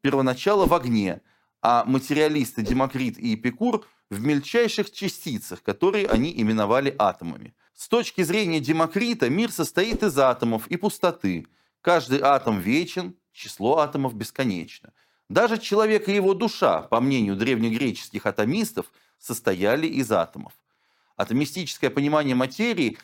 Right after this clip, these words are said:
опередило свое время и надолго утвердилось в философии. Неспроста Ленин в своих философских тетрадях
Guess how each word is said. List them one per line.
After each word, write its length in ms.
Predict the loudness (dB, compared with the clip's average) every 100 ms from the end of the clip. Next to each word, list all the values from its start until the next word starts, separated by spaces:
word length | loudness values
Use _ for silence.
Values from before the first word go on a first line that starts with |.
| _
опередило 640 | -6 -2 0 0 0 2 0
свое 320 | 0 0 2
время 400 | 0 0 -4 -10 _ _
и 80 | 0
надолго 680 | 0 2 2 2 2 0 -2
утвердилось 800 | -2 -4 -4 -2 -2 -2 -2 -8 _ _
в 80 | -2
философии. 680 | -2 0 0 -2 -2 -16 -20 _ _
Неспроста 640 | -6 0 0 0 2 2 4
Ленин 420 | 2 2 0 -2
в 60 |
своих 320 | -2 0 -2 -2
философских 640 | -2 0 0 -2 -4 -12
тетрадях 640 | -10 -2 0 2 0 -8